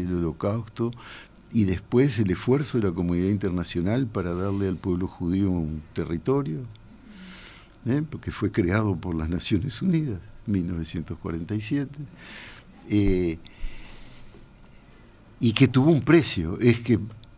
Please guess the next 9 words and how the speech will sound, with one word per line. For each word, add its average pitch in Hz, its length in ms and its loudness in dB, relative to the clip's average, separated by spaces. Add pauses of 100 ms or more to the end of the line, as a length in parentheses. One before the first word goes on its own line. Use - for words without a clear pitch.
(140)
el 110 180 6
territorio 127 580 6
venía 117 280 4
con 107 180 4
gente. 90 500 2 (1200)
Y 101 120 0
entonces 139 600 4
hubieron 107 340 2
m-, 92 480 -2